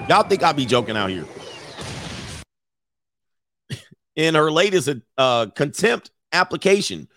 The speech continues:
she's taking them to court to go to jail. In her latest contempt application for him, not honoring his financial obligations, the wife said, uh, she actually wanted him to pay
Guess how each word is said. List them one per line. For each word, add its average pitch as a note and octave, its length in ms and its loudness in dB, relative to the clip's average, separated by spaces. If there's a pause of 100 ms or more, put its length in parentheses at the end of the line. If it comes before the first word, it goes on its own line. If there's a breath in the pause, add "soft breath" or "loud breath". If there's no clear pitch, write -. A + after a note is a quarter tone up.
(160)
she's G3 280 -4
taking G#3+ 400 0
them F#3+ 140 0
to E3+ 80 0
court E3+ 340 0
to C#3 80 -6
go C3+ 200 2
to E3 100 -4
jail. A#2+ 420 0 (1160)
In E3+ 140 2
her D#3+ 120 4
latest F3 320 2
contempt D#3 440 0
application C#3 600 0
for A#2 160 -2
him, A#2 320 -2 (180)
not C#3 300 0
honoring E3 400 2
his B2+ 180 2
financial B2 460 0
obligations, A#2 840 -2 (500)
the C3 100 2
wife D3+ 420 2 (560)
said, D3+ 540 2
uh, A#2 360 2
she D#3 320 -6
actually D#3 380 0
wanted D3+ 360 -2
him B2+ 220 0
to - 80 -2
pay B2 380 0